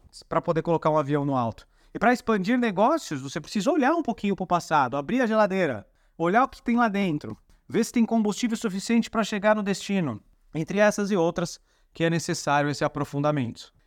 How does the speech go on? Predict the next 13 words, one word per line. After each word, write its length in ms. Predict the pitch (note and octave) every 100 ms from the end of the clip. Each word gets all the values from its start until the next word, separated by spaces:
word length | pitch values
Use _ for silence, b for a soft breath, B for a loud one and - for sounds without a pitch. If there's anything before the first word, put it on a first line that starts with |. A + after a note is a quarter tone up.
| _
E 80 | C3+
se 100 | -
você 400 | E3 F#3 B3+ E4
precisa 440 | - C4 - G#3
desse 180 | F#3 F3
aprofundamento, 600 | F3+ D#3+ E3+ D#3+ F3 A3
tem 120 | G#3+
um 140 | G#3+ F#3
link 280 | F#3 D4 A#3+
aqui 220 | - F#3+
no 80 | E3+
podcast, 640 | E3 D3+ - E3+ F3 - _
clique 440 | G3+ A3+ - -